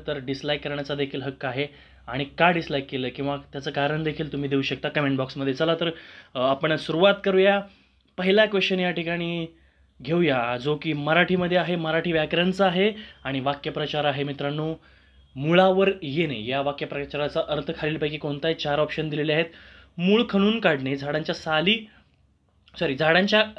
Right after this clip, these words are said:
खाली सावलीला येणे, अ, नाशास कारणीभूत होणे आणि मुळे शोधत येणे. तर या चारपैकी अर्थातच तिसरा ऑप्शन बरोबर आहे,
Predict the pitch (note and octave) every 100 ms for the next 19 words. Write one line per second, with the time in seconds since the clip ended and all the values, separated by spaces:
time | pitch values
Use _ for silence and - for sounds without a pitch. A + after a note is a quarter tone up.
0 | - G3+ G3+ C#3+ - D#3+ D#3 F3+ F#3+ F3+
1 | B2+ B2 C#3+ - - _ _ B2 B2 -
2 | - D3+ E3+ G3+ G3 F#3+ F3 E3+ E3 E3
3 | D3 C#3 D#3 - C#3 D3 F3 F#3 E3 C#3+
4 | D3 - - - C3+ C#3 A2 - - -
5 | _ C#3+ C#3+ D#3 E3 E3+ F3 F#3 F#3 F#3+
6 | F#3+ D3+ D3+ F3 F3 F#3 F#3 - - F#3
7 | - G3 F#3+ F#3+ F#3 F3+ E3+ E3+ E3 D3
8 | F#3 - -